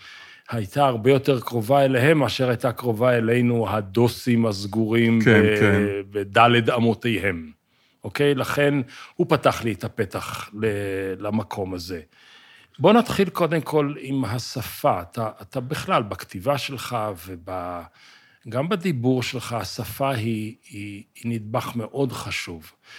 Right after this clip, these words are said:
Speaker 1: ואצל הגששים יש שני גיבורים, הפרפורמנס, של אמור הדמויות, וה-,
Speaker 2: מהמם.
Speaker 1: והשפה ה-, ה-, הגששית, הספרותית והמדוברת.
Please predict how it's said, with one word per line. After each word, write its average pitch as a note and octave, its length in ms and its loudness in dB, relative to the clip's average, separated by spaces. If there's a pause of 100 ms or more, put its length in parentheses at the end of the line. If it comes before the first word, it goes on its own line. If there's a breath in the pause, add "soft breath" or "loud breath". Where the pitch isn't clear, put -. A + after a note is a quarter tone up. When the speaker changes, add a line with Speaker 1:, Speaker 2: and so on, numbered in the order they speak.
(220 loud breath)
Speaker 1:
ואצל B2 280 -4
הגששים C#3 680 -2
יש - 180 -2
שני C3 200 0
גיבורים, G2 680 -4
הפרפורמנס, A#2 1000 0 (200)
של A2+ 220 -6
אמור A2 220 -2
הדמויות, A#2 680 2
וה-, A2+ 300 -2
Speaker 2:
מהמם. C3 480 8 (180)
Speaker 1:
והשפה F#2 920 -4
ה-, G2+ 100 -2
ה-, F#2 640 -12
הגששית, G#2 760 -6
הספרותית G#2+ 640 -8
והמדוברת. G2+ 800 -4